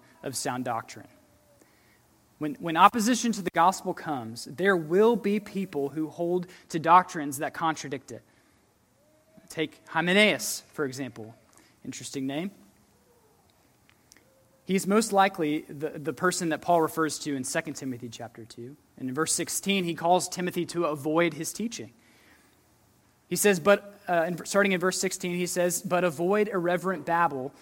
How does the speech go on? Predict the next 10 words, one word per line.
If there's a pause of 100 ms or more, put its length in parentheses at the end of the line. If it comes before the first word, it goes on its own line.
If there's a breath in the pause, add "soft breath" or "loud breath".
(140 loud breath)
for
it
will
lead
people
into
more
and
more
ungodliness,